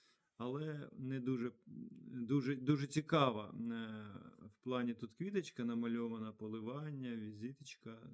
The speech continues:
Що це мається на увазі? Це квітучий папір. Е, в ньому, якщо п-,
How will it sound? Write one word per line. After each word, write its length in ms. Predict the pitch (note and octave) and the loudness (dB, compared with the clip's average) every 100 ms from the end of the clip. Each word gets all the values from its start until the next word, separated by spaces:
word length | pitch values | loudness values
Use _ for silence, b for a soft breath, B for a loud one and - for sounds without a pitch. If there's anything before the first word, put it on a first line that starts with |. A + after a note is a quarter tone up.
| A2 | -16
Що 200 | - C#3+ | -8 -8
це 140 | - | -2
мається 320 | C#3+ C3+ B2 B2 | -2 -2 -2 -4
на 120 | B2+ | -2
увазі? 320 | B2 G2+ F#2+ | -2 -4 -8
Це 200 | - F3 | -6 -6
квітучий 460 | E3 C#3 C#3+ - B2 | -4 0 0 0 -8
папір. 440 | B2+ - F3 E3+ _ B B B B B - | -8 -4 -6 -6 _ B B B B B -12
Е, 40 | B2 B2 A#2+ A#2+ A2+ A2+ A2 A2 - - - | -4 -2 -2 -4 -4 -6 -10 -12 -12 -16 -14
в 280 | B2+ G#2+ | -12 -4
ньому, 340 | A#2+ C#3 C3+ A#2+ | 0 2 2 2
якщо 340 | A#2 A2 B2 | 0 -2 -8
п-, 140 | - | -8